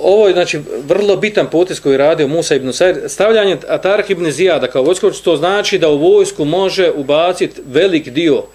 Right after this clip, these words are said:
Berbera koji su primili islam, koji su vojnici, koji će imati povjerenje u svog vojskovođu. Također, drugu stvar koju je, e, koju je uradio, a, a to je da je Musa ibn Usair, e, izvršio takozvani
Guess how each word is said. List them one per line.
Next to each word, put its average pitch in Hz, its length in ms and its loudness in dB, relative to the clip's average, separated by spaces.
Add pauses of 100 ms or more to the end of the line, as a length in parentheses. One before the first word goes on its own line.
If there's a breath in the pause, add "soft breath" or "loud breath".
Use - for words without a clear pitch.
(280 loud breath)
Berbera 185 640 0
koji 170 160 -4
su - 80 -12
primili 170 320 -2
islam, 208 340 -4 (240)
koji 123 140 0
su 123 120 -6
vojnici, 131 580 0
koji 156 160 0
će 185 100 -2
imati 202 180 0
povjerenje 185 480 2
u 151 40 0
svog 175 220 0
vojskovođu. 123 460 -4 (2000 loud breath)
Također, 226 440 2
drugu 202 220 2
stvar 160 240 2
koju 135 240 2
je, 117 220 2 (240)
e, 110 320 -2 (260)
koju 139 160 0
je 127 60 2
uradio, 175 520 2 (480)
a, 127 220 -2
a 131 80 -2
to 180 220 2
je 165 100 2
da 131 200 0
je 120 120 0
Musa 165 260 -2
ibn 127 100 -2
Usair, 170 320 0 (340 loud breath)
e, 117 260 0
izvršio 170 640 0 (220)
takozvani 143 720 -2